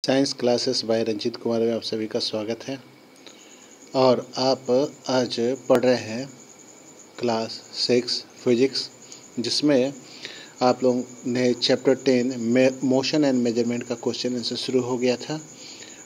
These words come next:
और आज हम लोग करने जा रहे हैं आठ, नौ और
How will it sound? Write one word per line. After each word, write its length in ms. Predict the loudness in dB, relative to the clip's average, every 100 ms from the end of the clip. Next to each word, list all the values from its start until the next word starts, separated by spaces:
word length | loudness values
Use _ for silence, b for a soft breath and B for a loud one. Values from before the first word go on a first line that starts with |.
| 2
और 200 | 2 4
आज 220 | 0 0
हम 180 | 2 2
लोग 140 | 2
करने 240 | 2 2 4
जा 140 | 4
रहे 120 | 2
हैं 200 | -2 -6 -10 -8
आठ, 360 | -4 -4 -6 -12 -14 -4
नौ 360 | 0 0 -2 -4
और 200 | -6 -4